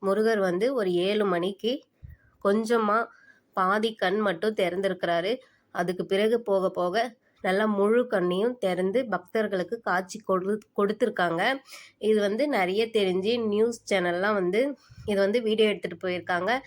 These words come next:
இதை கேள்விப்பட்டு நிறைய மக்கள்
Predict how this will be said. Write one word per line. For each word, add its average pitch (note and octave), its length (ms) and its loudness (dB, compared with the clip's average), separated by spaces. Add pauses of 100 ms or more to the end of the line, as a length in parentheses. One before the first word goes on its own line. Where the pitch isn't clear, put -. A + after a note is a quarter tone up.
(260)
இதை F#3 220 -2
கேள்விப்பட்டு A#3 680 0 (400)
நிறைய A3+ 440 2
மக்கள் A3 460 0